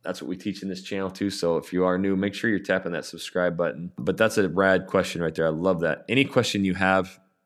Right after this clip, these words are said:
you guys ask me. That's, that's what I'm here for. Football junkie. So do you, so you don't lead people to your Instagram page from videos?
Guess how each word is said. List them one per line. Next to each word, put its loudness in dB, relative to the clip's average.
you -8
guys 0
ask 0
me. -4
That's, -2
that's -10
what 0
I'm -2
here 2
for. -4
Football 4
junkie. 0
So 4
do 4
you, 8
so 0
you 4
don't 6
lead 4
people 2
to -4
your 2
Instagram 0
page 0
from -10
videos? -2